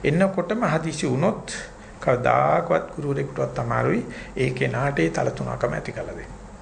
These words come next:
ඒ නිසා භාවනාවේදී මේ අපන්නක ප්‍රතිපදාව,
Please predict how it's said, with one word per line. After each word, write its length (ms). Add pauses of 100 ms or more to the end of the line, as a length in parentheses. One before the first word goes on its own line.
(240)
ඒ 140
නිසා 360 (480)
භාවනාවේදී 920 (1300)
මේ 180
අපන්නක 540
ප්‍රතිපදාව, 680